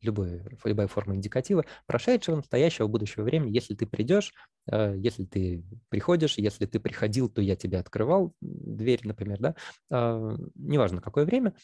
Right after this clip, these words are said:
тут свободно можно употребить любую форму, всё будет понятно. М, <clears throat> если же условия нереальные, то в литературном иврите, в нормативной ситуации мы должны использовать специальные союзы. Ну, например, лу или илу, или луле и некоторые другие.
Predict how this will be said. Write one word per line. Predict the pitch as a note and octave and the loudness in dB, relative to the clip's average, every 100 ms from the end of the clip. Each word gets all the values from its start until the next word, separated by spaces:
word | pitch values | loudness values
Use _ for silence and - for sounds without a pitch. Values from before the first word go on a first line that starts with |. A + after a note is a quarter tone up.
| _ _ | _ _
тут | - F#3 | -6 -4
свободно | - B2+ D3+ C3 | -2 0 0 0
можно | A#2+ A2 G#2 | -2 -2 -4
употребить | G#2+ - B2 C3+ | -6 -2 -2 0
любую | G#2 G#2+ | -2 -2
форму, | A2+ B3 G#3+ | -2 0 0
всё | - D3 | -2 -2
будет | C#3 | -2
понятно. | - G2 - - _ _ _ _ _ _ - | -4 -6 -6 -20 _ _ _ _ _ _ -6
М, | A#2+ A2+ A#2 A#2 - | -2 0 0 -2 2
<clears throat> | F#3 F#3 F#3 D#3+ A2+ - | 4 4 6 6 6 2
если | A#2+ E3+ D#3 | 0 2 0
же | C3+ B2+ A#2+ | -2 -2 -6
условия | A#2+ - B2 A2+ | -6 -2 0 2
нереальные, | A#2+ A2+ D3 B3 G3 E3 E3 - - - | 2 4 4 4 2 0 -2 -10 -18 0
то | C#3+ | 2
в | B2 | 2
литературном | G#2+ A2 A2+ A3+ C4+ F#3+ | 0 0 2 2 2 0
иврите, | D#3+ D#3 - | 0 -2 -6
в | G2 | -8
нормативной | F#2+ G#2+ - G2 E2+ | -2 -2 -2 -8 -8
ситуации | - - A3 - D#3+ - - - | -10 -2 -2 0 -4 -4 -18 -2
мы | D#3+ | 2
должны | D#3 - D3+ | 2 2 0
использовать | D3 - C#3+ C3+ - | 0 2 0 0 -4
специальные | A#2 - C#3 A#2 G2+ | -8 2 2 4 0
союзы. | - G#2 F#2+ E2 - G2+ | 0 0 0 -4 -14 -6
Ну, | C3 | -6
например, | - G2+ | -2 0
лу | A2 F3+ F3 E3+ | 2 4 4 2
или | A2+ | 0
илу, | A2+ D3+ D#3 D3 C#3+ C3 | 2 2 2 2 0 -4
или | G2+ F#2+ | -6 -4
луле | G2 G#2+ B2 D3+ A#2+ A2 | 0 2 4 4 4 0
и | G#2+ | -2
некоторые | G#2+ - G2+ | -6 -4 -4
другие. | G2+ F2 E2+ | -4 -6 -12